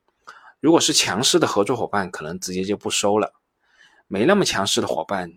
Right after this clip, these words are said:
就没办法了吗？那怎么可能？就像在暴雷前，某大开出的商票在票据市场就被六折和七折交易一样，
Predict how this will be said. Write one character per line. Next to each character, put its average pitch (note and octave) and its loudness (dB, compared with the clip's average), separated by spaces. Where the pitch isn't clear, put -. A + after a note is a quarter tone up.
就 B2 -2
没 G2 -2
办 C#3+ -2
法 - -8
了 - -20
吗？ G2+ -10
那 G#2 0
怎 - -6
么 E2 -12
可 - -6
能？ - -20
就 C#3 0
像 B2 2
在 A#2+ 2
暴 A2+ 4
雷 F2 -2
前， - -8
某 G2+ 2
大 C3 4
开 C#3 0
出 D3 -2
的 C3 4
商 C3+ 0
票 C3 0
在 B2 -2
票 C3+ 0
据 A#2+ -2
市 - -2
场 - -8
就 A#2 0
被 A2+ 0
六 G#2+ 0
折 E2+ -6
和 F2 -8
七 - -2
折 F2+ -4
交 G2+ -4
易 A#2 -2
一 E2 -10
样， E2+ -12